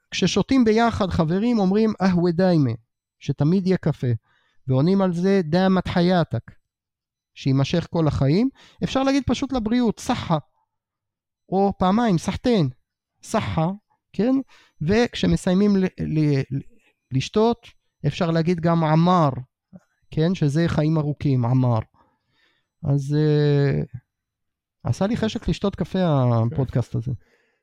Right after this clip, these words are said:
Speaker 2: למרות שכבר די מאוחר, אבל כנראה שגם אני אלך לשתות קפה עכשיו.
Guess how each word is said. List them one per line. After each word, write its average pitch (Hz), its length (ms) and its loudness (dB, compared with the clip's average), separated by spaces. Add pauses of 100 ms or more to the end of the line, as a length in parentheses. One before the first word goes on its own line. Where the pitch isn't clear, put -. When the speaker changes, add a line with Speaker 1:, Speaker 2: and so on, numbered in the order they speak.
(160)
Speaker 2:
למרות 101 280 -8
שכבר 101 340 -8
די 98 180 -4
מאוחר, 95 540 -6
אבל 85 280 -12
כנראה 107 300 -6
שגם 104 300 -6
אני 98 200 -6
אלך 87 180 -10
לשתות 85 300 -18
קפה - 300 -16
עכשיו. 76 240 -18